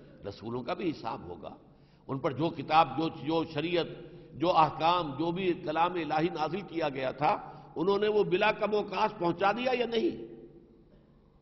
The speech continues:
اس میں اپنی طرف سے کوئی ملاوٹ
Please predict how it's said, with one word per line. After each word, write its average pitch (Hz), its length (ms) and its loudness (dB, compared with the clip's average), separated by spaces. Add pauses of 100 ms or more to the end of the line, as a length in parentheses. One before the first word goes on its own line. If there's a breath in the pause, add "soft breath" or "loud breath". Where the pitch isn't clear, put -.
(2000)
اس 135 180 -4
میں 196 120 2
اپنی 202 300 -4
طرف 208 280 -2
سے 233 80 0
کوئی 214 140 2
ملاوٹ 196 380 6